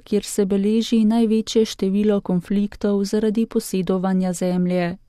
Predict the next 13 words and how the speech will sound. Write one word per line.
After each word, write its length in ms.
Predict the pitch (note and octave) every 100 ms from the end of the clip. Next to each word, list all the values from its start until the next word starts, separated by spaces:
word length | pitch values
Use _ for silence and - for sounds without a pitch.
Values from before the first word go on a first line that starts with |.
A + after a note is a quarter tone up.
| - -
Leta 440 | G3 G#3+ - B3
dva 260 | A3 F#3 G3+
tisoč 420 | C4 C4 G#3+ -
trinajst 640 | - G#3 G#3+ F#3 E3+ - G3
je 140 | F3+
bilo 380 | F3 F#3 G3 G3
prav 300 | - G#3 A3 -
to 340 | G3+ G#3 G3 -
tam 260 | G3+ A3
povod 520 | A#3 F#3+ F3+ G3 G3+ -
za 260 | F3+ F#3+
triintrideset 1000 | F3+ G#3 A3+ G#3 - A3 A3+ A3+ A3 G#3+
umorov, 640 | G#3+ F#3+ F3+ F3 F3 E3